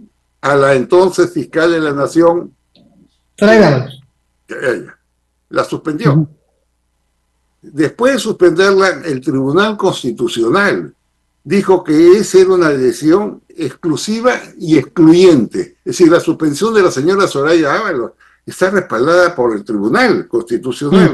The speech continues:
Speaker 2: Mm.
Speaker 1: Pero resulta que un juez ordenó que la repongan y ha entrado, pues, con,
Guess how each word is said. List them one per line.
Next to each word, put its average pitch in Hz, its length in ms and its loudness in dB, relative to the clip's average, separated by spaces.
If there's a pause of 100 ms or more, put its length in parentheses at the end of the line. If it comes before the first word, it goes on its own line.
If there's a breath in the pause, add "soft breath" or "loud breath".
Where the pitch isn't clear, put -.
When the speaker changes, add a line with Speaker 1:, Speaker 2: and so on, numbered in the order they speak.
Speaker 2:
Mm. - 60 -20 (400)
Speaker 1:
Pero 180 200 6
resulta 214 560 0
que 190 120 4
un 226 200 -2
juez 254 580 -2 (680)
ordenó 175 520 4
que 202 100 -2
la 180 140 2
repongan 190 720 -4
y 190 200 -4
ha 240 60 2
entrado, 220 520 0
pues, 202 180 2
con, 131 640 -4